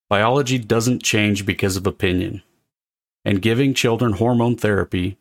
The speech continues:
because of a decision they made before they can even legally drive a car is abuse. Some of those parents will allow them to make life-altering decisions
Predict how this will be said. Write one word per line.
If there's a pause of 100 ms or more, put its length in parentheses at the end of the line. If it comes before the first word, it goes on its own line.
(160)
because
of
a
decision
they
made
before
they
can
even
legally
drive
a
car (380)
is
abuse. (1400)
Some
of
those
parents
will
allow
them
to
make
life-altering
decisions